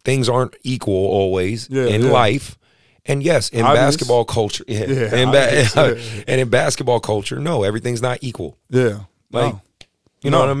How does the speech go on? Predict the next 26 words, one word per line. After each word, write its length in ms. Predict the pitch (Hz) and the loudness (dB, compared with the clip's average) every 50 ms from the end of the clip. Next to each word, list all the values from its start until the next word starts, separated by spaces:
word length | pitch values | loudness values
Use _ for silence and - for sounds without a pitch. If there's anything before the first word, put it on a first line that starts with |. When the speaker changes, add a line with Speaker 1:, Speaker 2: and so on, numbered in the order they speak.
| 143 151 | -4 -6
Speaker 1:
mean? 140 | 151 139 123 - | -6 -8 -6 -2
Speaker 2:
And 240 | 160 165 160 156 147 | 0 0 2 2 2
you're, 160 | 156 151 143 | 0 0 0
you're 160 | 123 131 147 | -2 -2 -4
talking 320 | 139 - - 151 151 135 143 | -2 0 0 0 0 0 -4
about 340 | 139 120 123 120 120 104 110 | -4 -2 0 0 0 -2 -4
a 180 | 117 113 113 104 | -6 -6 -6 -8
small, 640 | - - - - 123 123 131 131 131 127 127 127 123 | -8 -8 -8 -8 -6 -4 -2 0 0 0 0 -2 -4
s-, 220 | 113 - - - - | -4 -6 -8 -8 -10
if 260 | 120 123 123 120 113 110 | -10 -10 -10 -10 -10 -10
you 120 | 117 113 | -10 -8
really 260 | 110 120 127 135 131 | -6 -4 -4 -4 -4
look 260 | 123 123 127 - - | -4 -4 -4 -4 -6
at 60 | 120 113 110 | -8 -10 -8
it 20 | 113 | -10
and 80 | 107 | -10
you 80 | 107 107 | -10 -10
break 260 | 104 113 113 110 101 | -8 -8 -8 -8 -8
it 140 | 107 104 101 | -10 -12 -14
down, 240 | 101 104 101 104 107 | -14 -14 -14 -14 -12
it's 180 | 107 110 - | -10 -10 -8
a 60 | 110 | -8
small 440 | 101 - - - 110 110 110 110 107 | -8 -8 -8 -6 -6 -6 -6 -6 -8
snippet, 800 | 104 - - - 117 113 117 131 135 127 - 107 - - - - _ _ _ _ _ _ _ _ | -8 -10 -10 -10 -10 -8 -8 -8 -8 -10 -12 -18 -20 -20 -20 -20 _ _ _ _ _ _ _ _
right, 360 | 107 107 107 104 104 107 101 _ _ _ _ _ _ _ _ _ - | -10 -8 -6 -6 -6 -8 -10 _ _ _ _ _ _ _ _ _ -8
of 400 | 117 117 107 110 107 104 98 _ | -6 -6 -4 -6 -8 -10 -12 _